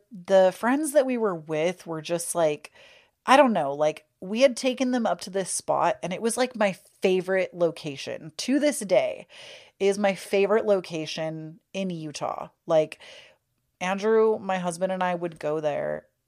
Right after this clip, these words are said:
for, like, special occasions. Like, we've spent an anniversary there one time, and it's not, like, anything special, meaning, I mean, it's special to me, but it's just, like, there's no one there. Like, no <laughs> one's there, and you can see the Milky Way on a really clear night.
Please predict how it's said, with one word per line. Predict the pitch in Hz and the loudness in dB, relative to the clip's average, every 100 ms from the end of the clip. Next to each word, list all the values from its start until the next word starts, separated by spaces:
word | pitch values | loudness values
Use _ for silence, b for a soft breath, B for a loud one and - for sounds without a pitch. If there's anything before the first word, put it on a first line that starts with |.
| _ _ _ - | _ _ _ -8
for, | 196 190 | -2 2
like, | 170 160 | 2 2
special | 208 233 240 | -2 0 -2
occasions. | 185 160 139 143 - 147 | -2 -4 -6 -8 -16 -10
Like, | - | -8
we've | 190 190 | -8 -6
spent | - 208 190 | -2 -2 -2
an | 147 | -4
anniversary | 156 151 147 156 165 - 175 | -4 -4 -2 -4 -4 -4 -2
there | 175 170 170 | 2 2 0
one | 170 170 | -2 -6
time, | 170 - 165 160 160 160 165 B B B - | -8 -8 -6 -4 -4 -6 -10 B B B -2
and | 214 | 0
it's | 220 | 0
not, | 233 302 330 | 2 2 2
like, | 370 - | -2 -2
anything | 202 208 - 202 180 | -4 -4 -6 -6 -6
special, | - - 147 - 214 254 285 - | -4 -2 -2 0 2 2 0 -6
meaning, | 185 190 190 190 180 | -8 -6 -4 -4 -4
I | |
mean, | 180 | -4
it's | 160 | -6
special | - 180 185 | -4 -4 -4
to | 175 160 | -8 -8
me, | 151 147 190 208 B B B - | -10 -8 -10 -10 B B B -6
but | 156 180 170 - _ _ - | 0 2 2 -4 _ _ -6
it's | 202 - | -6 -4
just, | 233 240 | -6 0
like, | 226 202 - | 0 0 -6
there's | 185 175 208 _ 175 196 | -8 -8 -14 _ -20 -16
no | 190 202 | -2 2
one | 208 196 | 4 2
there. | 165 165 - - - | 0 -4 -6 -12 -12
Like, | - - | -12 -6
no | 185 185 | -6 -2
<laughs> | |
one's | 226 220 208 | 0 0 0
there, | 180 175 180 | 4 6 6
and | 170 170 | 4 0
you | 165 | -6
can | - 165 | -12 -6
see | - 226 | -4 -2
the | 202 | -2
Milky | 175 165 160 180 | 0 -2 -4 -8
Way | 151 143 147 165 | -2 0 2 2
on | 156 | 0
a | 160 | -2
really | 151 156 165 | -4 -4 -6
clear | - - 156 156 | -8 -6 -6 -4
night. | 143 131 139 170 - | -6 -6 -6 -8 -10